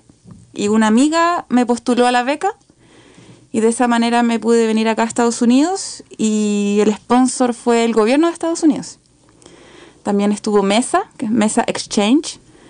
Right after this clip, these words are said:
eh, que también te ayudaron a, eh, ayudan a gente de Latinoamérica o de África, de cualquier otro país, a venir acá a Estados Unidos a estudiar agroecología,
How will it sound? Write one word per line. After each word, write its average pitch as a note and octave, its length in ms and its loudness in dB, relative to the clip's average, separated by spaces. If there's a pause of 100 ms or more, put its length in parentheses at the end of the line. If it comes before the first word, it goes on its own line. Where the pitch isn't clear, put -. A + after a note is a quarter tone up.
(580)
eh, F#3+ 720 0
que F#3+ 80 -2
también G3+ 240 2
te A3 180 -2
ayudaron G#3 480 2
a, F#3+ 500 -2
eh, - 200 -6
ayudan G#3 340 2
a A3 60 0
gente A#3 380 0
de G3+ 260 0
Latinoamérica A3 880 0
o G#3 60 0
de F#3+ 100 0
África, G3 800 0
de F#3+ 60 -6
cualquier G3 280 -4
otro A3+ 220 0
país, B3+ 320 2
a C4 80 4
venir A3 260 0
acá A3 500 0
a - 80 -2
Estados G#3+ 360 -4
Unidos C4 360 2
a A3+ 80 0
estudiar A3 520 0 (160)
agroecología, G#3+ 840 -2